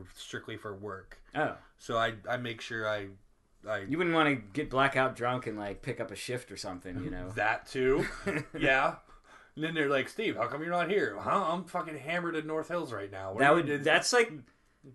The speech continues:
Speaker 2: that'd be one of the worst blackouts I've ever heard of.
Speaker 1: Ugh.
Speaker 2: It's probably happened.
Speaker 1: Oh, it's
Speaker 2: I've had
Speaker 1: happened where I work.
Speaker 2: <laughs>
Speaker 1: Not from me, but other people.
Speaker 2: That's almost like, that's almost like when you just wanna fire somebody, but you don't have a reason. You just, like,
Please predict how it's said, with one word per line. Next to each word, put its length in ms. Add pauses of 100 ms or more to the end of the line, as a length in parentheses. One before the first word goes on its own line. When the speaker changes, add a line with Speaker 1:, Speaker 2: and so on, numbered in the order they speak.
(400)
Speaker 2:
that'd 240
be 120
one 160
of 80
the 40
worst 300
blackouts 480
I've 160
ever 220
heard 180
of. 180 (540)
Speaker 1:
Ugh. 80 (320)
Speaker 2:
It's 160
probably 320
happened. 380 (240)
Speaker 1:
Oh, 200 (160)
it's 140
Speaker 2:
I've 60
had 80
Speaker 1:
happened 260
where 120
I 40
work. 320 (340)
Speaker 2:
<laughs> 320
Speaker 1:
Not 360
from 300
me, 440
but 240
other 220
people. 480
Speaker 2:
That's 180
almost 340
like, 280 (720)
that's 240
almost 420
like 240
when 160
you 180
just 220
wanna 220
fire 340
somebody, 420
but 220
you 80
don't 200
have 200
a 40
reason. 460
You 120
just, 240
like, 280